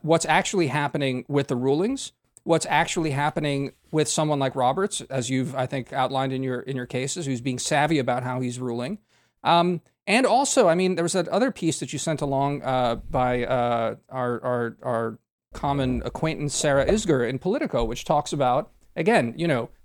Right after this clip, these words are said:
that one axis of how people don't think about the court. Everyone thinks about conservatives versus liberals,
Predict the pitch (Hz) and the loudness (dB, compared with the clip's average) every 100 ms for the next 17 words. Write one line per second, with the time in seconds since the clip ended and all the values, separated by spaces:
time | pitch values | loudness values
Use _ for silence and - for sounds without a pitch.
0 | - 165 160 165 180 - 160 190 - 143 | 0 2 4 4 4 4 0 2 0 2
1 | - - 135 139 151 180 156 160 135 214 | 0 0 -2 0 0 0 0 0 2 2
2 | - 151 127 120 113 123 131 117 143 156 | 2 0 2 0 0 -4 -2 -2 0 0
3 | 135 139 - 135 147 131 143 135 135 123 | 0 -2 -2 0 -2 -2 0 0 0 -4
4 | 123 131 120 139 175 196 202 | -6 -6 -4 0 2 2 0